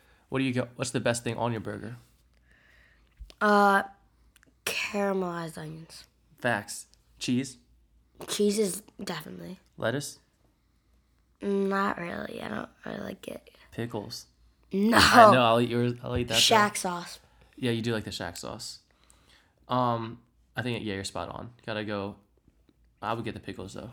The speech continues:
Speaker 1: Can't go without that.
Speaker 2: All right. Shout out to Franco. Got me some Lemonade Prime. First sip, best Prime out of them all.
Speaker 1: Looks really nice.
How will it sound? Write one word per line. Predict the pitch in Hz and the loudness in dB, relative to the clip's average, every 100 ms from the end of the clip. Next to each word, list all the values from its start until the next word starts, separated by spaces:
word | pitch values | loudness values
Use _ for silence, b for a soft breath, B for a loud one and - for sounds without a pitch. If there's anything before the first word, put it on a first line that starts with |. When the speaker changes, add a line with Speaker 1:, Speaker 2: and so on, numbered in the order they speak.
| - | -18
Speaker 1:
Can't | - 101 - | -16 -16 -14
go | 92 | -14
without | - - | -14 -16
that. | - | -10
Speaker 2:
All | 190 | -6
right. | 180 175 - B B B | -6 -6 -10 B B B
Shout | - - 214 | -10 0 0
out | 220 | 2
to | 240 | -4
Franco. | - 175 185 185 220 240 254 - _ _ _ _ _ _ - _ | -4 -4 -4 0 4 4 2 -6 _ _ _ _ _ _ -12 _
Got | - 202 202 | -2 0 2
me | |
some | 185 202 185 180 | 0 -2 0 0
Lemonade | 185 196 196 190 | 0 0 0 -2
Prime. | - 180 190 247 254 B B B B | -2 0 0 0 -4 B B B B
First | - 233 262 254 | -2 4 4 6
sip, | 240 214 - _ _ _ | 4 4 2 _ _ _
best | 180 208 196 | 0 2 2
Prime | - 190 180 | 2 2 2
out | 190 | -2
of | 185 | 0
them | 175 | 0
all. | 170 170 - _ | -2 -4 -10 _
Speaker 1:
Looks | 120 147 - | 2 2 2
really | 123 110 | -2 -2
nice. | 95 - - | -4 -10 -18